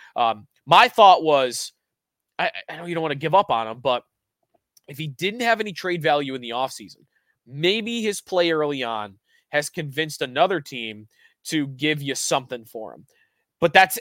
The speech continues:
if the Sabres feel comfortable with Comrie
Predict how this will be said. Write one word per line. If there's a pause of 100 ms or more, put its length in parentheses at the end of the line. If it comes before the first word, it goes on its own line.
if
the
Sabres
feel
comfortable (240)
with
Comrie